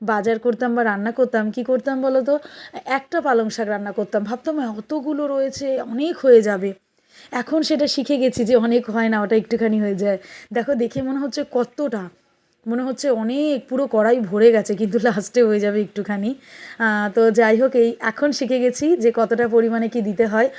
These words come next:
অনেক দিন লেগেছে শিখতে সেটা আমার। তো যাই হোক, এখন কিন্তু ঠিকঠাক পরিমাণেই দিই। পালং শাকে কিন্তু আমি কিচ্ছু মশলা দেব না, প্লেন নুন, হলুদ, আহ, একটু চিনি দেবো অবশ্যই, আর কাঁচা লঙ্কা।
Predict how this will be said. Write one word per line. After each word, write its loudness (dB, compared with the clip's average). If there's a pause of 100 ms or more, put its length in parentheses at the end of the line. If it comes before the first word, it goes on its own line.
(200)
অনেক -2
দিন -2
লেগেছে 2
শিখতে 0
সেটা -2
আমার। -4 (1200)
তো 0
যাই 0
হোক, 0
এখন -4
কিন্তু -2
ঠিকঠাক -6
পরিমাণেই 0
দিই। -4 (340)
পালং -4
শাকে -2
কিন্তু -4
আমি -4
কিচ্ছু -8 (100)
মশলা -4
দেব 2
না, -6 (320)
প্লেন -4 (120)
নুন, 0
হলুদ, 0
আহ, -8
একটু -2
চিনি 0
দেবো 6
অবশ্যই, 2 (100)
আর -4
কাঁচা -2
লঙ্কা। -4